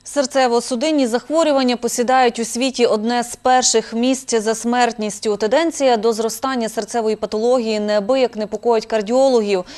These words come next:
Про профілактику та сучасні методи лікування кардіопатології говоритимуть спеціалісти у програмі "Ваше здоров'я" сьогодні о дев'ятнадцятій двадцять п'ять.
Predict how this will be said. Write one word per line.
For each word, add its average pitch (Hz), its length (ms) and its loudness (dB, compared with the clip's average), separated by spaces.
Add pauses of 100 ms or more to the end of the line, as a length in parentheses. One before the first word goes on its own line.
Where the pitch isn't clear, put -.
(220)
Про 254 180 4
профілактику 240 840 0
та 202 160 -2
сучасні 277 520 0
методи 233 320 0
лікування 226 540 0
кардіопатології 214 960 0
говоритимуть 214 800 -2
спеціалісти 226 600 -4
у 208 80 0
програмі 220 460 -2
"Ваше 208 400 -4
здоров'я" 220 600 2 (260)
сьогодні 240 600 2
о 226 100 2
дев'ятнадцятій 202 720 -2
двадцять 190 380 -4
п'ять. 190 360 -2